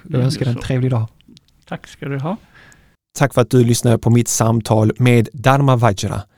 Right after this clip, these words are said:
Speaker 1: Något som jag tar med mig från detta samtalet är just hur viktigt det är att vi samtalar med varandra över religionsgränserna på ett respektfullt sätt.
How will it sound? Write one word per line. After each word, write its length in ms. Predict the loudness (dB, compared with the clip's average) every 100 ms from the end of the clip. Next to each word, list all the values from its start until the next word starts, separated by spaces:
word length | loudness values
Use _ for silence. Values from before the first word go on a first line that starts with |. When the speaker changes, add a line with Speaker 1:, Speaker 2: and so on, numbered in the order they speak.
| _ _ _ _ -2
Speaker 1:
Något 240 | 0 2
som 100 | 2
jag 120 | 2
tar 100 | 2
med 200 | 4 4
mig 160 | 4 2
från 260 | 0 0
detta 360 | 2 0 0 -2
samtalet 760 | 0 0 0 -2 -2 0 -2 -2
är 200 | 0 2
just 420 | 2 0 -2 0
hur 260 | 2 2 0
viktigt 420 | -2 0 -2 0
det 100 | -2
är 320 | 2 2 2 -4 _ _ _
att 140 | -4
vi 100 | -2
samtalar 880 | -2 -2 0 0 -2 -2 0 2 2
med 380 | 2 2 2 2
varandra 680 | 2 2 4 2 2 2 0 _ _ _ 2
över 380 | 4 4 4 2
religionsgränserna 1080 | 4 4 2 0 -2 -2 -2 0 0 -2 -4 _ _
på 100 | -4
ett 240 | -2 -2
respektfullt 1040 | -2 -2 -4 0 0 0 -6 -2 -2 -2 -6
sätt. 440 | -10 -6 -8 -10